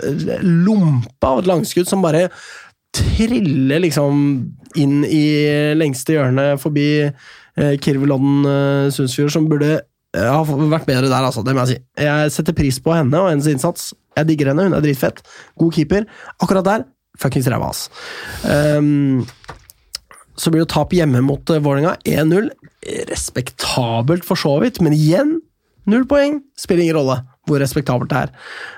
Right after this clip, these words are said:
Og så blir det da tap mot, eh, Kolbotn, en null. Også helt utrolig famlende, patetisk ræva. Eh, og så da tap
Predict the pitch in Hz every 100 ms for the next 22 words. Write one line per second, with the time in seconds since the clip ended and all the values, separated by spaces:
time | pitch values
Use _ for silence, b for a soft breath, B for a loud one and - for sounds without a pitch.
0 | B - 233 - 208 208 214 208 196 190
1 | 151 - 135 127 147 - 165 160 - 160
2 | 135 135 131 208 247 - - - _ _
3 | - - - 156 170 196 254 - _ _
4 | _ _ _ _ _ _ - 135 - 190
5 | 196 185 - - 139 143 151 - - -
6 | - 160 120 123 139 - - 170 127 123
7 | 131 143 - _ - - - - 151 -
8 | 139 139 214 269 B B B B B B
9 | B B - 160 160 160 160 156 - 165
10 | - - 165 160 156 160 160 160 160 139
11 | 143 - - 143 135